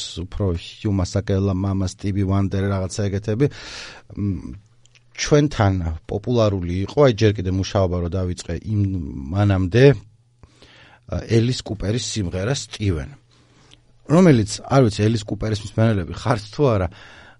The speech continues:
მის შემოქმედებაში ცნობილი სიმღერაა, მაგრამ, ნუ, რა, რა, რა, რამდენი დავრჩით ელის კუპერის ფანები, ანუ,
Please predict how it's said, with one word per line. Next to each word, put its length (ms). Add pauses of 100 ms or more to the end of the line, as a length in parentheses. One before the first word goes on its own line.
(140)
მის 1300
შემოქმედებაში 880
ცნობილი 480
სიმღერაა, 560
მაგრამ, 320
ნუ, 120 (260)
რა, 180 (200)
რა, 220 (600)
რა, 180 (120)
რამდენი 360
დავრჩით 400
ელის 180
კუპერის 380
ფანები, 340
ანუ, 120